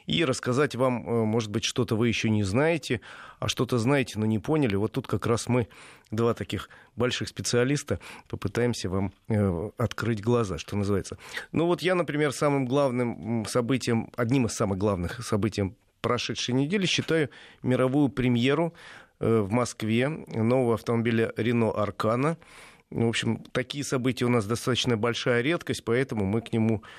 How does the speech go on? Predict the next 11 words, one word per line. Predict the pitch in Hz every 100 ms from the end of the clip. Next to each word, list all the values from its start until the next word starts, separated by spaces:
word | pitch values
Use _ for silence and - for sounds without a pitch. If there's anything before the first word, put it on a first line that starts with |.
| - - _
э, | 110 113 107 85 - -
и | 123
обращаемся, | 107 120 113 175 165 -
и | 120
расскажем | 113 - 135 120
более | 117 123 123
детально. | 123 - 92 80
Почему | - - 139
редкость? | 165 202 - -
Потому | - 123 143
что | 135 127